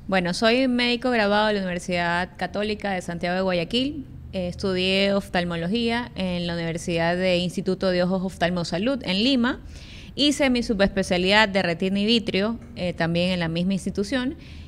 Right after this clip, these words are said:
Y hoy por hoy trabajo en el Roberto Gilbert, eh, atiendo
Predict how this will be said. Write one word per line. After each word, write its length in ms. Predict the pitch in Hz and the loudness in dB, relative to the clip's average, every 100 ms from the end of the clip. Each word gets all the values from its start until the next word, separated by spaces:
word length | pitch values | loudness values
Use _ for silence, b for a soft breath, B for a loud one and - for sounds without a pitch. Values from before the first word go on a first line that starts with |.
| B | B
Y 260 | 277 330 349 | -2 0 0
hoy 180 | - 277 | 0 0
por 200 | 294 277 | 0 0
hoy 400 | 269 285 285 - - | 0 -2 -4 -8 -4
trabajo 680 | 233 226 226 233 226 247 226 | 2 6 6 6 2 2 2
en 160 | 214 | 2
el 100 | 202 | 2
Roberto 480 | 196 220 233 233 254 | 2 4 4 4 2
Gilbert, 480 | 285 269 226 226 247 - - - | 4 4 4 2 0 -6 -10 -8
eh, 280 | 170 160 - | -6 -6 -2
atiendo 1120 | 170 208 202 202 185 180 175 165 160 160 | 0 0 0 0 0 2 0 0 -4 -6